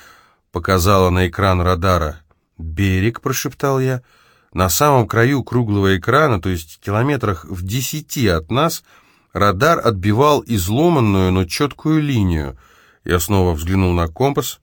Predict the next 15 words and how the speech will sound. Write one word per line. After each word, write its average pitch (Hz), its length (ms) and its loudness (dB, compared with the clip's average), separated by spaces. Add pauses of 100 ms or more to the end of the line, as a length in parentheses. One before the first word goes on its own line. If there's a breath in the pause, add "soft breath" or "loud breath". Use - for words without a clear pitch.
(760)
Нас 101 380 0
развернуло 120 480 2
градусов 104 500 -4
на 117 100 -4
шестьдесят. 113 720 -4 (1500 soft breath)
Это 98 240 0
означало, 101 520 2
что 92 220 -6
нос 104 420 0
и 82 80 -14
корма 95 380 -2
парохода 92 640 -4 (840)
должны 95 480 0
были 123 200 0
уже 117 400 2